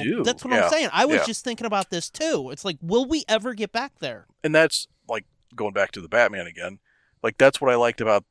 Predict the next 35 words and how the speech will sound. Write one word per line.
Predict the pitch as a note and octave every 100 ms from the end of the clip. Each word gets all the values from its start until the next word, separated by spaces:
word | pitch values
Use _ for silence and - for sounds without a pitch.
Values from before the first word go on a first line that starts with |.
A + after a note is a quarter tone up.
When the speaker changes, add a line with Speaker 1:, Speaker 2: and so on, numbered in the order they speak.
| _ -
Speaker 1:
this | A#2 -
movie, | B2 C3 B2 G2
was | G2 G2
that | G#2 G2+
it | -
wasn't | G#2+ A2 A2+ -
super | - B2 A2+ A2
high, | G2 G#2 G2+ G2+ G2+ F2+
like, | F#2+ F2+ _ _
it | A#2
wasn't, | A#2 C#3+ C#3
like, | A#2 A2
comically | - A#2+ A#2 A2 A2+ G#2 G2+ G2 G2 _ -
epic, | G#2 - F#2 - -
Speaker 2:
Right. | - _ _
Speaker 1:
cosmically | - A#2 A2+ A#2+ G#2+ - G#2 F#2+ F#2+ F2+ D#2 _ _ _ _ -
earth-shattering | A2+ - - G2+ G2 F#2 F2+ F2+
stakes. | - - A#2 D#2 - - - _ _
Speaker 2:
Right. | C#3 B2 G#2+ -
Speaker 1:
So | - C3+ A2+
when | G#2+ A#2
they | A#2 A2
make | B2+ -
the | G#2+
next | C#3 - A2
one, | G2 F#2+ F#2+ _
I'm | - A2+
really | A#2+ A2+
hoping | A#2+ A2
they | G2 F#2+
don't, | A2 A2 -
like, | G2 F#2 _ _ _
go | - G#2 G2+
too | - A2
big, | - G#2 F2 D2